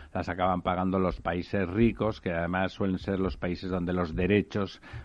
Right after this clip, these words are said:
pues, están razonablemente garantizados, ¿eh? Todo es mejorable en esta vida, pero desde luego si en algún sitio hay derechos humanos, eso es en, en, en Europa en particular,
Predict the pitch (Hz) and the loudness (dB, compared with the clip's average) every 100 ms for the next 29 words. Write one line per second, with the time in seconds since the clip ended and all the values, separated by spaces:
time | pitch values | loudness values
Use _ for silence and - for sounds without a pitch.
0 | - 107 98 - 92 92 90 98 95 92 | -6 -4 -2 0 2 2 4 2 2 2
1 | 92 90 90 90 82 98 90 85 80 87 | 2 2 0 -2 0 0 2 0 -2 -2
2 | 87 90 - 107 185 139 85 - - - | -2 -2 -4 4 4 4 0 -8 -18 -18
3 | - 95 127 - - - - - 127 104 | -10 -6 -6 -8 -20 -20 -6 4 4 6
4 | 101 101 98 101 101 95 - 117 123 143 | 2 2 4 4 2 0 2 4 6 4
5 | 104 85 80 87 107 117 85 76 87 101 | 2 0 0 0 0 0 -2 -2 0 0
6 | - 107 - 92 - - - - 110 110 | 0 -2 -2 -4 -4 -14 -20 -2 0 2
7 | 101 101 107 98 117 - 107 107 110 117 | 4 6 6 4 0 0 2 4 4 4
8 | 127 98 - 104 95 95 98 90 82 78 | 0 -2 -4 -2 -2 -2 -2 -2 -2 -4
9 | 76 73 71 71 82 90 110 156 156 160 | -6 -8 -10 -8 -2 4 8 8 6 2
10 | - 101 95 92 104 - 147 175 180 | 2 -4 -4 -6 -6 2 6 6 6